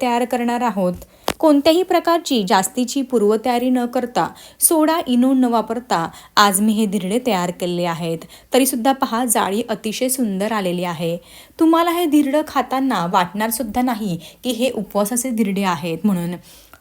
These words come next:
अगदी लहान मुलांपासून घरातल्या वयस्कर व्यक्तींनासुद्धा आवडतील इतके हे चविष्ट झालेले आहेत. सोबतच अगदी पाच मिनिटात तयार होणारी उपवासाची झटपट अशी चटणी देखील बनवून दाखवलेली आहे. चला तर, वेळ न घालवता रेसिपीला सुरुवात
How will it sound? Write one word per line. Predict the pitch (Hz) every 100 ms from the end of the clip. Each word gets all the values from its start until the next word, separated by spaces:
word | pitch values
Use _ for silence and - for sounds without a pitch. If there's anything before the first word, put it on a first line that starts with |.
| _
अगदी | - 254 254 339 302
लहान | - 269 285
मुलांपासून | 285 294 285 294 294 220 208
घरातल्या | 214 214 226 240 180
वयस्कर | 180 196 202 202 254
व्यक्तींनासुद्धा | 254 233 247 247 254 233 202 233
आवडतील | 196 208 220 220 185 175 - -
इतके | 262 226 - 302
हे | 302 302
चविष्ट | 294 208 202 -
झालेले | 202 196 180 180
आहेत. | 175 156 170 170 - - -
सोबतच | - 320 262 339 330 214 -
अगदी | 226 196 247
पाच | - 196 226 269
मिनिटात | 254 240 254 254
तयार | 214 208 208
होणारी | 226 233 202 -
उपवासाची | 190 - 208 233 226 - 165
झटपट | 180 190 - 226 233
अशी | 226 196
चटणी | 185 185 190 185
देखील | 180 226
बनवून | 226 196 175 214
दाखवलेली | 226 180 - 180 175 165
आहे. | 170 151 170 - - - -
चला | - 311 311 349
तर, | 285 233 233
वेळ | 214 208 220
न | 240
घालवता | 233 233 262 262 190 196
रेसिपीला | 180 - 202 214 196 220
सुरुवात | - 202 170